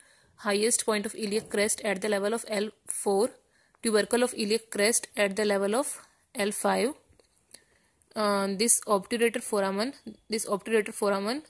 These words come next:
it is, uh, large and oval in case of males, whereas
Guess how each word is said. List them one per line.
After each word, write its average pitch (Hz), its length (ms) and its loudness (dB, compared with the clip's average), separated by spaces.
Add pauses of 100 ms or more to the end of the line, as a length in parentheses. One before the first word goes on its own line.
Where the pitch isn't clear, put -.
it - 160 -8
is, 294 380 0 (380)
uh, 202 380 -2
large 202 640 0 (600)
and 202 380 -2
oval 202 380 0
in 214 180 -4
case 190 360 -2
of 196 200 -6
males, 190 640 -2
whereas 196 640 0